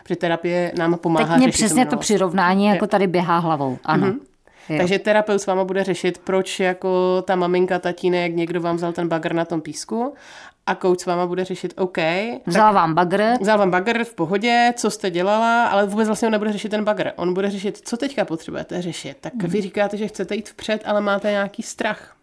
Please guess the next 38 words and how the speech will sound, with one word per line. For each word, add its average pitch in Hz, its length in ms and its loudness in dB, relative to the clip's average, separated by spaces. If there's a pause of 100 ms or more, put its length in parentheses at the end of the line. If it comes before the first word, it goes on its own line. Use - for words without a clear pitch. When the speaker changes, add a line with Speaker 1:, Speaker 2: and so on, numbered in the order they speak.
(100)
Speaker 1:
Tak - 200 -18
co - 160 -8
vám 262 160 -2
pomůže 190 520 0
jít 180 300 -4
vpřed - 460 -10
a 180 60 -14
překonat 165 480 -12
ten - 200 -12
strach? - 360 -10 (500)
Kdy 185 160 0
jste 254 200 -4
zažili 196 400 0
tu 190 120 -10
situaci, 180 560 -4
kdy, 170 140 -12
který, 175 260 -4 (480)
ve 180 60 -2
které 175 220 0
už 170 100 0
jste 180 100 -6
ten 185 140 -2
strach 175 220 -6
třeba 190 220 -6
překonali? 190 560 -8 (800)
A 180 80 2
když 180 140 0
jste - 100 -4
nezažili, 180 540 -2
tak, 185 280 -6
eh, 180 260 0
kdo 175 140 0
by 175 100 -2
vám 185 160 0
s - 80 -4
tím 196 140 -4
mohl 185 180 -2
pomoct? 190 560 -6